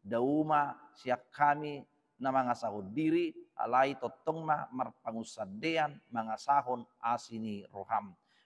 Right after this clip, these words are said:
Morhati mahami mangula sulon nami, jala pargugui hami totong, patiur rohana pikiran nami, pasu-pasu mahami ali Tuhan de bata, leonomba kana rekod, di tonga-tonga ninggulu nami, siganu pari. Tuhan,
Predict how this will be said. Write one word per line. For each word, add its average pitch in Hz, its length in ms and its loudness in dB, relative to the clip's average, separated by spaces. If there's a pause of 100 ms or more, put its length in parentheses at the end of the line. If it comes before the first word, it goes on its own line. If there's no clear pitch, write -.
Morhati 127 480 0
mahami 139 320 -2
mangula 143 400 -2
sulon 143 400 -6
nami, 175 440 -2 (280)
jala 120 240 0
pargugui 117 640 0
hami 147 240 0
totong, 165 560 0 (320)
patiur 139 280 0
rohana 139 440 0
pikiran 131 480 -4
nami, 165 480 2 (240)
pasu-pasu 139 640 -2
mahami 131 400 -4
ali 113 320 -4
Tuhan 165 400 -6
de 156 80 -8
bata, 139 480 2 (240)
leonomba 135 640 0
kana 123 240 0
rekod, 135 400 -4 (320)
di 107 160 -8
tonga-tonga 127 480 0
ninggulu 117 400 -2
nami, 117 400 -4
siganu 104 720 -12
pari. 95 400 -8 (400)
Tuhan, 123 480 4